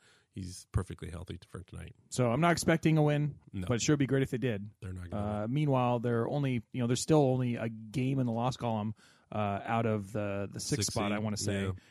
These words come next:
Speaker 2: which is crazy. But I
Speaker 1: Yeah.
Speaker 2: mean, they need to win these games against people that they're up against these,
Speaker 1: Right.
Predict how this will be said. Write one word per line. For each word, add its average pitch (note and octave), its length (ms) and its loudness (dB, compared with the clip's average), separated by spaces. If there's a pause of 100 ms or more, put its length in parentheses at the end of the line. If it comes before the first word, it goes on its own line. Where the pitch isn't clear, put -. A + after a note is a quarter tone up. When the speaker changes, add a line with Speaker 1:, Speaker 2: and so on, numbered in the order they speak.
(120)
Speaker 2:
which B2+ 160 -4
is A#2 100 -2
crazy. A2+ 400 -2
But G#2+ 160 -2
I A2 60 -2
Speaker 1:
Yeah. A2+ 80 0
Speaker 2:
mean, A2+ 220 0 (180)
they D3 100 2
need F3 160 6
to C#3+ 80 6
win C#3 220 4
these B2 180 2
games B2+ 240 0
against A2+ 380 -4
people B2 300 0
that A2 180 -6
they're G#2 300 -2 (520)
up C#3+ 120 2
against D3+ 280 -2
these, A2 400 -6
Speaker 1:
Right. F#2+ 240 -8